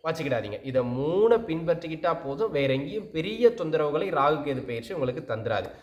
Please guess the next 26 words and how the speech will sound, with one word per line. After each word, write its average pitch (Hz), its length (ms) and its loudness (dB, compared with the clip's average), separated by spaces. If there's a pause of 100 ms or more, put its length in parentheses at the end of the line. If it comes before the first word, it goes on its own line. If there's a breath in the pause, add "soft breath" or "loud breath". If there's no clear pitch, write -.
(220 loud breath)
மாறாக, 160 540 4
ஏழரை 156 420 4
சனி 147 180 -4
முடிஞ்சு 143 300 -6
மூணாம் 151 340 0
இடத்துக்கு 135 400 -2
போயிருக்கிற, 131 500 0 (320 loud breath)
அஹ், 139 180 2
சனி 135 280 0
பகவானும், 131 580 2 (240 loud breath)
அதனை 147 260 2
அடுத்ததாக 151 540 4
ஆறாம் 147 440 4
இடத்துல 143 160 -2
இருந்து 139 260 0
சில 143 180 0
முக்கிய 143 340 -6
ஸ்தானங்களை 143 540 -2
பார்க்கின்ற 131 420 0
குரு 131 180 -4
பகவானும் 135 480 2
உங்களுடைய 135 380 0
உத்தியோகம், 143 720 0
தொழில், 143 400 0
வெளியூர் 143 460 0
பயணங்கள், 135 720 2